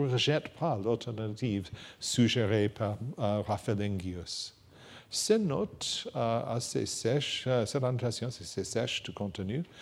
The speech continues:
nous permet de regarder deux disciples d'Erasme, comme il essaie à réconcilier les exigences de la méthode philologique avec celles de la censure ecclésiastique.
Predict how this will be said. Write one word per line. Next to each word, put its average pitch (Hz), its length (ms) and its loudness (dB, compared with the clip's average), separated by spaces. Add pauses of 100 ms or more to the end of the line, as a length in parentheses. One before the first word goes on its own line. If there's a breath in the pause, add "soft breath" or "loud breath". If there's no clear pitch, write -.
(320 loud breath)
nous 117 180 6
permet 165 400 2
de 147 140 2
regarder 135 540 4
deux 107 260 6
disciples 151 640 2
d'Erasme, 101 580 -2 (500 loud breath)
comme 127 220 2
il 120 80 4
essaie 160 480 4
à 143 80 2
réconcilier 131 840 4
les 113 260 4
exigences 127 580 2
de 131 100 0
la 117 260 4 (360 loud breath)
méthode 131 420 10
philologique 117 800 4 (140)
avec 123 340 0
celles 117 300 4
de 113 120 -4
la 110 140 2
censure 117 640 -2
ecclésiastique. 98 1080 -2